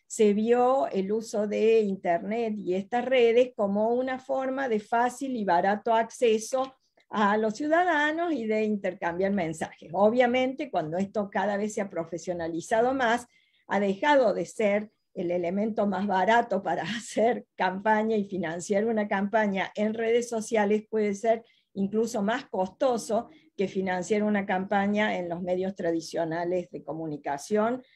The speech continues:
aún incluido el, el, el fenómeno de las franjas gratuitas y demás en radio y televisión, yo creo que la política está actuando a través de las redes sociales ahora. Nosotros vemos a presidentes,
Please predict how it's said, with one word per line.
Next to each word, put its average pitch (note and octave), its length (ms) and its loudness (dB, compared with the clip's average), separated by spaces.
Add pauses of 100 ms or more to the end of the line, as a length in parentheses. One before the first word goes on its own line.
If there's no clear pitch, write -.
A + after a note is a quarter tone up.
(160)
aún G#3 440 4
incluido F#3+ 840 0
el, C#3+ 320 -6
el, C#3+ 440 -8 (840)
el D#3+ 140 -8
fenómeno F#3 600 0
de F3 120 0
las D3+ 140 -2
franjas F3 460 -4
gratuitas F3+ 800 0
y E3 100 -4
demás F3 400 -4
en D#3+ 120 -6
radio E3 580 -2
y D3 100 -10
televisión, D3 680 -8 (400)
yo A#3+ 160 2
creo C4 240 4
que B3 100 0
la G3 240 0
política G#3+ 880 -4
está G#3 680 -4
actuando G#3+ 840 -2
a F#3 160 -4
través F#3 340 -2
de G#3 100 -2
las E3+ 200 -2
redes F3+ 360 -2
sociales E3+ 580 -2
ahora. C#3 380 -4
Nosotros G3+ 420 -4
vemos G#3+ 280 -2
a G#3 140 -6
presidentes, B3 1080 -2